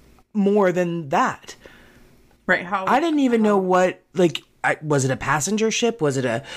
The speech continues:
Speaker 1: cargo ship? Was it a, thi-, you know, I had no
Speaker 2: Mm-hmm.
Speaker 1: idea even what kind of ship it was.
Speaker 2: Yeah, they, again, I had never heard this either. Um,
Speaker 1: Yeah.
Speaker 2: and just happened to come across it and was like, "This is a good,
Speaker 1: This
Speaker 2: this
Speaker 1: is
Speaker 2: is a
Speaker 1: a
Speaker 2: good
Speaker 1: good
Speaker 2: story."
Speaker 1: one. It's a good one.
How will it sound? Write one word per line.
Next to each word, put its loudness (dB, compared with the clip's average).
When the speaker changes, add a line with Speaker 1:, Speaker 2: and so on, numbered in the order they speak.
Speaker 1:
cargo 2
ship? 0
Was 2
it -2
a, -2
thi-, 0
you 0
know, 0
I 0
had 0
no 0
Speaker 2:
Mm-hmm. 2
Speaker 1:
idea 2
even 0
what -4
kind -2
of -2
ship -2
it -2
was. -4
Speaker 2:
Yeah, 0
they, -8
again, -2
I 0
had 0
never 0
heard -4
this 0
either. -2
Um, -4
Speaker 1:
Yeah. 2
Speaker 2:
and -2
just -2
happened 0
to -2
come -2
across -2
it 0
and -4
was -2
like, -2
"This -4
is -4
a -6
good, -2
Speaker 1:
This -4
Speaker 2:
this -2
Speaker 1:
is -2
Speaker 2:
is -2
a 2
Speaker 1:
a 0
Speaker 2:
good -6
Speaker 1:
good 2
Speaker 2:
story." 0
Speaker 1:
one. 0
It's -6
a 0
good 0
one. -2